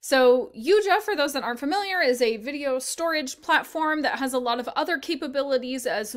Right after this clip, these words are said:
well. But for purposes of this video, I'm just gonna focus on how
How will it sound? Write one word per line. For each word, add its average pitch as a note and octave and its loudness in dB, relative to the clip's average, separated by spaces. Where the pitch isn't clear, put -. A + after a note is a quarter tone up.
well. D4 0
But B3 -2
for C4 -2
purposes C4+ 0
of G#3+ -2
this - -8
video, C#4 0
I'm A#3+ -2
just A#3 -6
gonna A3+ -6
focus A3 -6
on A3 -2
how G#3+ -4